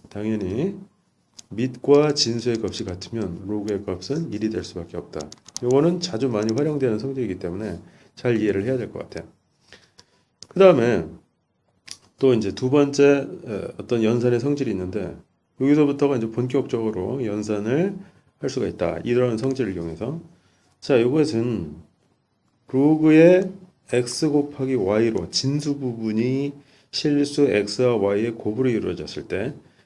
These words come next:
그것을 다음과 같이 이렇게 덧셈으로 분류할 수 있다. 이건 왜 그런 거 아니? 증명을 한번 해보면 여기서 우리가 로그 A의 X라는 이 값이 나오게끔 하는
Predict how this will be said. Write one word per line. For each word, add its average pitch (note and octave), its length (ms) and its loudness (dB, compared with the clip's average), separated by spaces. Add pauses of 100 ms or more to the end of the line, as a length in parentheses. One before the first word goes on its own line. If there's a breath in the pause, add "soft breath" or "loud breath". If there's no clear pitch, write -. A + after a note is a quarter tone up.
(120 loud breath)
그것을 A2 280 -4
다음과 G2+ 380 -2
같이 A2 420 -2 (680)
이렇게 C3+ 840 0
덧셈으로 F#2+ 600 -6
분류할 A2+ 320 -6
수 - 100 -12
있다. D2+ 320 -10 (500 soft breath)
이건 E3 220 4
왜 A2+ 100 6
그런 B2+ 240 4
거 F#2+ 140 -2
아니? F#2 420 -4
증명을 C3 380 0
한번 A2+ 240 -2
해보면 F#2+ 640 -8 (520 soft breath)
여기서 B2 440 0
우리가 A2+ 600 -2 (1160)
로그 C3 560 4
A의 A#2+ 460 4
X라는 C3+ 460 -2
이 A2+ 100 -2
값이 A2 300 -2
나오게끔 G#2+ 560 -2
하는 C#3 400 -4